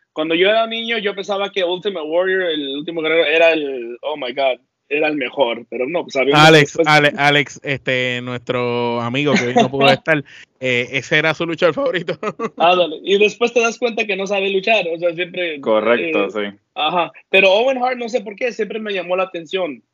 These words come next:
Speaker 1: eh, no sé si era su pelo, de, de la manera que él, yo creo que eran la, las maniobras que hacía, los flips, porque me recordaba mucho la lucha mexicana, y ya después, años después, me di cuenta, pues, que él trabajaba como Blue Blazer allá en México.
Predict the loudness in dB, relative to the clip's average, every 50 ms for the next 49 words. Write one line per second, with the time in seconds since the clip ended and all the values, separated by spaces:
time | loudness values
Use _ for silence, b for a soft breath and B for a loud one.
0 | _ _ -12 -8 -8 -8 -6 -8 -8 -6 -6 -6 0 4 4 6 6 4 2 -2
1 | -6 _ 4 6 6 8 6 6 6 4 4 4 4 2 0 -2 -6 -6 -8 -10
2 | -8 -8 -8 -8 -6 -6 -8 -6 -4 -6 -6 -6 -6 -12 -16 -18 B B B B
3 | B B B -2 0 2 4 2 2 2 2 2 2 2 2 2 2 2 2 2
4 | 2 0 -4 -8 -8 -10 -8 -2 2 4 4 4 2 0 -6 -8 -10 -8 -6 -6
5 | -6 -6 -8 -10 -6 -4 -2 -2 -4 -4 -14 -20 -20 _ _ _ _ _ _ _
6 | -8 -8 -6 -6 -6 -6 -4 -4 -2 -2 -2 0 0 0 0 4 4 4 4 4
7 | 2 0 -2 -4 -2 0 0 0 0 0 -2 -4 -4 -4 -6 -6 -6 -8 -8 -6
8 | -2 0 0 0 -2 -4 -10 _ _ _ _ _ _ _ _ _ _ _ -10 -6
9 | 0 2 2 2 2 0 -2 0 0 0 0 0 -2 -2 -2 0 0 -2 -2 -2
10 | -2 -4 -4 -2 0 0 2 2 0 -4 -2 -2 -2 0 2 2 2 2 2 0
11 | 0 0 -2 -12 -8 -6 -4 -4 -2 0 2 4 4 4 4 4 2 2 0 -2
12 | -6 -8 -8 -6 -4 -6 -4 0 0 0 0 0 -2 -2 -2 -2 0 0 0 -2
13 | -2 -6 -8 -10 -8 -2 2 4 4 4 2 0